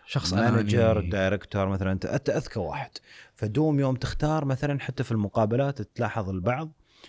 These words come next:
Speaker 2: يوم يشوف أن هذا نوعًا ما في، في شوية تحدي. إنزين، هالشخص هذا المرشح للوظيفة هاي بيعدم أمامهم. هذا لا، لا، لا، هذا، هذا بيعور راسي. هذا بيزعجني. هذا بيرفعك فوق.
Speaker 1: صح،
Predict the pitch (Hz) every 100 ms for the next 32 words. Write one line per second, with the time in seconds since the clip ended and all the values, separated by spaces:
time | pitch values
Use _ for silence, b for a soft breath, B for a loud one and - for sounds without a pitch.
0 | B 95 98 101 139 123 107 98 92 120
1 | 117 98 85 b b b 101 107 95 101
2 | 101 98 - 98 92 85 - - 107 -
3 | 107 101 98 - - 113 110 180 - _
4 | _ _ _ _ _ _ 85 95 127 101
5 | 95 120 - 107 90 82 95 104 - 95
6 | 92 95 107 98 98 147 175 _ _ _
7 | _ _ 110 104 92 95 82 104 90 80
8 | - - 131 185 190 180 135 117 147 139
9 | 147 131 117 127 120 104 98 - - _
10 | b b b b - 131 123 120 104 104
11 | 92 90 _ _ _ _ _ - 131 117
12 | 107 110 90 110 104 - 82 - - -
13 | - 104 - -